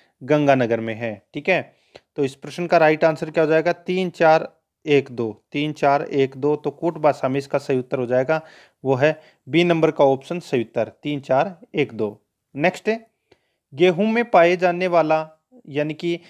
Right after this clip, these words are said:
गेहूं में पाए जाने वाले दो प्रमुख कवक रोग हैं, गेहूं में पाए जाने वाले दो प्रमुख कवक रोग हैं, तो वो कौन से हैं? तो इसका राइट आंसर हो जाएगा वो है काला कीट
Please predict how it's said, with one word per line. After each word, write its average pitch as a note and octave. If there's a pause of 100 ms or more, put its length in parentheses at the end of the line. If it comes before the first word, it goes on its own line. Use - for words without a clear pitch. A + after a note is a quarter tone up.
(160)
गेहूं D#3+
में G3+
पाए E3+
जाने E3
वाले D#3 (300)
दो F#3+
प्रमुख E3+
कवक D3+
रोग C#3
हैं, A#2+ (380)
गेहूं C3
में D3 (320)
पाए C#3+
जाने D3
वाले C3+
दो C#3
प्रमुख C#3
कवक C3+
रोग C3
हैं, B2+
तो C3+
वो C3
कौन C3
से C#3
हैं? D3+ (360)
तो C3+
इसका -
राइट C3
आंसर C#3+
हो D3
जाएगा D3
वो C#3
है D3 (880)
काला E3
कीट -